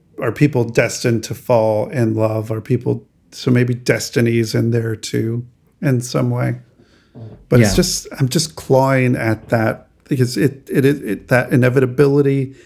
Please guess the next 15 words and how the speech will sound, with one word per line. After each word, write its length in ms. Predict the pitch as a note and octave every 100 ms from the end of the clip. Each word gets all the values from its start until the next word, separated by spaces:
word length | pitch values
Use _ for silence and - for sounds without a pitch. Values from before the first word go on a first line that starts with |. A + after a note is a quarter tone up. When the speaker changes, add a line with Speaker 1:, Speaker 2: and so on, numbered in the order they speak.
| _ _ -
Speaker 1:
and 280 | A2+ G#2
destiny 580 | C3 C3 - B2+ B2 B2
and 220 | A#2 G#2
fate 500 | G2 - B2 B2+ - - - _ _ -
is 200 | B2 -
all 680 | - A#2+ A#2+ A#2+ A#2 A#2+ - A#2 G#2+
lumped 340 | A2 A2 -
in 420 | B3 G#3 B2 G#2+ G#2+
there. 460 | G#2+ G2+ G#2 G2+ _ _ _ _ _ _ _ _ _ _ _ _ _ _ _ _ _ _ _
Speaker 2:
Yeah. 220 | - A2 F2+
Speaker 1:
Which, 460 | C#3+ C3 - - _ _ -
which 260 | C#3+ -
makes 320 | D3+ D3+ C#3+
sense 720 | - - F3+ B2 A#2 - - - _ _ _ _ _ _ _ _ -
that 760 | D3+ A#2 A#2 A#2 A2 - -